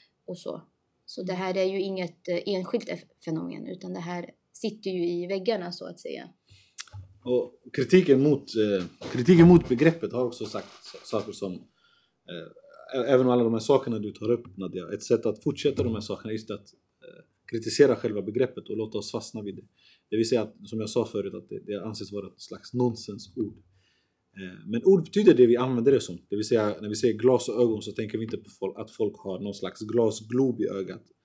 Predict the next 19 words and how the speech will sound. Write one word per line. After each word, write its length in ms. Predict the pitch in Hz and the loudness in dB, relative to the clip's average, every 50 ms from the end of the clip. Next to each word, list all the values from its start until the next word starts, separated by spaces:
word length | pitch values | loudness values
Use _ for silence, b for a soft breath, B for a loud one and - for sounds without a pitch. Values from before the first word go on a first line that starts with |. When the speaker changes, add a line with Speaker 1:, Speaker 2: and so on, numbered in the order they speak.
| _ _ _ _ _ _ 98 | _ _ _ _ _ _ -12
Speaker 2:
Eh, 80 | 98 87 | -10 -10
utan 280 | 73 101 - 110 104 | -10 -8 -8 -8 -8
vi 60 | 104 | -6
tänker 240 | 101 - 107 101 104 | -6 -6 -6 -6 -8
på 140 | - - 98 | -8 -8 -10
att 120 | 92 98 | -8 -6
det 140 | - 117 135 | -4 -2 -2
är 60 | 127 | -2
saker 300 | 113 - 123 113 104 - | -2 -2 -2 -2 -2 -6
som 140 | - - 92 | -12 -12 -12
man 100 | 90 - | -12 -12
sätter 260 | - - 101 - - | -12 -14 -12 -14 -14
på 360 | 87 - - 135 131 117 - - - - _ _ _ _ | -10 0 4 4 4 4 2 -6 -16 -20 _ _ _ _
näsan 460 | 120 131 135 127 120 - 127 123 123 | -2 -2 -2 -2 -2 -4 -8 -8 -8
för 120 | - 117 107 | -6 -6 -6
att 120 | 104 - | -6 -8
kunna 180 | - 107 92 - | -10 -12 -12 -12
se 200 | - - 139 127 | -14 -16 -6 -2
bättre. 280 | 135 123 - - - | -2 -2 -2 -2 -12